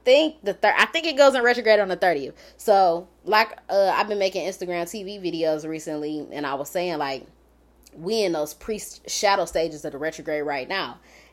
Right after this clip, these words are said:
And I said that because, um, I had pulled some cards, and I was like, "This is giving me ex vibes." And it was just like, "y'all gotta go watch the video." It was about, like, an ex trying to resurface or come back and reconcile and all of that. And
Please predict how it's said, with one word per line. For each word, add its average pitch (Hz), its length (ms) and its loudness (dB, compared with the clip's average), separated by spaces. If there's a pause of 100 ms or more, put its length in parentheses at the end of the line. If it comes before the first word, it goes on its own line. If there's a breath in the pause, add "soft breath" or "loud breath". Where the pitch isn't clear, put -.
(120)
And 156 200 -8
I 143 80 0
said 190 380 -2
that 156 200 0
because, 156 680 -4
um, 151 400 -8
I 147 100 -6
had 226 200 -6
pulled 180 260 -4
some 156 160 -12
cards, 151 680 -4 (320 soft breath)
and 147 400 -8
I 156 120 -6
was 147 160 -6
like, 143 220 -10
"This 226 160 -4
is 190 100 -10
giving 156 320 -6
me 147 180 -8
ex 208 260 0
vibes." 131 520 -6
And 156 120 -8
it 160 80 -8
was 156 160 -10
just 156 220 -10
like, 147 240 -4
"y'all 269 160 4
gotta 214 160 0
go 160 140 -4
watch 147 180 -2
the 151 100 -12
video." 131 320 -12
It 143 40 -2
was 180 140 -4
about, 165 300 0
like, 156 220 -2
an 147 160 -4
ex 156 320 -8
trying 165 240 -8
to 156 80 -4
resurface 156 720 -6
or 165 100 -10
come 160 280 -8
back 156 320 -6
and 139 140 -12
reconcile 151 640 -4
and 151 140 -8
all 151 160 -6
of 151 80 -6
that. 151 260 -6 (340 loud breath)
And 156 520 -6